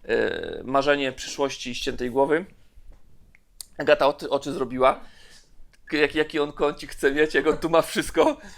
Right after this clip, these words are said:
Nie, ale jeszcze taki kącik retro ze starym tivikiem i, i podpiętym właśnie starymi konsolami pokroju Play dwójka właśnie. E, takie coś mi się też jeszcze dodatkowo marzy, ale to tam spokojnie, wszy-, na wszystko przyjdzie czas. E, także wyścigi nie były to jakieś mocno,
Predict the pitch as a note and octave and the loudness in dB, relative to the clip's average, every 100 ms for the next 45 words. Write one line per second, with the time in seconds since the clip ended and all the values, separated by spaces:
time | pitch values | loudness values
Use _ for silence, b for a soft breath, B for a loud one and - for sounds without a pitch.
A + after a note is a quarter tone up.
0 | B - - C3+ C3+ B2+ A2+ - - E3 | B -20 -16 -8 -6 -6 -8 -16 -4 -2
1 | E3 - D#3+ - D#3+ E3+ D3+ - D#3 C#3+ | -2 -4 -12 -12 -6 -6 -4 0 0 0
2 | C3 B2 b b C#3+ - D#3 C#3+ C3 C#3+ | -4 -8 b b -12 -4 -2 -2 -4 -12
3 | D3+ E3+ D#3+ C#3+ C#3 C#3+ B2+ C3+ B2 C3+ | -12 -2 0 0 -2 -8 -6 -6 -6 -8
4 | - C3 C3 B2+ B2+ B2+ B2 - B2 B2 | -6 -8 -8 -6 -6 -6 -10 -4 -4 -4
5 | B2 B2 B2+ B2 A#2+ - A#2 B2 A2 G#2+ | -6 -6 0 0 0 -8 -6 -4 -4 -6
6 | A#2 A#2 B2+ B2+ B2+ A2 A2+ - A2+ B | -6 -6 -8 -6 -4 -4 -6 -10 -12 B
7 | B B B - G#2+ G2+ - - - - | B B B -6 -2 -2 -4 -8 -12 -12
8 | - - A#2+ A#2+ B2 C#3+ A#2+ A#2+ A#2 A#2 | -14 -8 -8 -6 -10 -10 -8 -8 -6 -6
9 | - A#2+ - B2 B2 B2 B2 B2 - F#3 | -8 -10 -8 -4 -2 0 -2 -4 -2 0
10 | E3 C#3+ D3+ - B2+ B2 A2 A2 - F#3 | 0 -2 -6 -8 -8 -6 -6 -10 -10 -10
11 | E3 D3+ - D#3 - C3+ A#2 - B B | -6 -8 -6 -10 -8 -6 -6 -6 B B
12 | B - C3 C3+ D#3+ E3+ E3 D3 E3+ G#3 | B 0 2 4 2 2 0 -2 -6 -6
13 | - A#3 F#3+ G3+ A3 G3+ F#3+ F#3+ F3 F3+ | -4 -6 -4 0 2 2 2 2 0 -4
14 | F3+ F3+ F3+ - E3+ D#3+ | -2 -2 -2 0 2 4